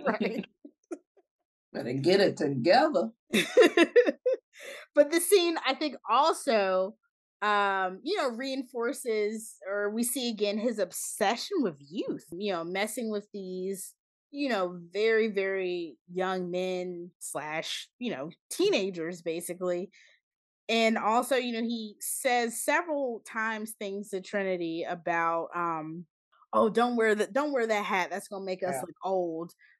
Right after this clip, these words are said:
Speaker 1: Like, "Oh, you know, we gotta, we gotta look young, we gotta appeal to, you know, the younger audience," whatever, like, he
Speaker 2: Yeah.
Speaker 1: definitely has, like,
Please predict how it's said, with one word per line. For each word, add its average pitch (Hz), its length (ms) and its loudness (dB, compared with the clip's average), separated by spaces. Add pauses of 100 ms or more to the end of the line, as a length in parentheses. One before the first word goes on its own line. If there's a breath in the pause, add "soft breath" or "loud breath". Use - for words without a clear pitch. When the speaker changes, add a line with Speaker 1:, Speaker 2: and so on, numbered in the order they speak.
Speaker 1:
Like, 170 260 -2
"Oh, 214 120 4
you 220 160 2
know, 202 120 2
we 202 140 -4
gotta, 185 320 2
we 220 120 -6
gotta 202 220 0
look 180 260 -4
young, 196 360 -4
we 196 80 -4
gotta 190 280 0
appeal 190 500 -2 (100)
to, 170 680 -6
you 196 120 -6
know, 156 180 -6
the 151 120 -10
younger 170 320 -4
audience," 170 580 -4
whatever, 160 460 -6
like, 156 220 -6
he 180 240 -14
Speaker 2:
Yeah. 180 220 -2
Speaker 1:
definitely 190 160 -6
has, 165 180 -8
like, 156 260 -6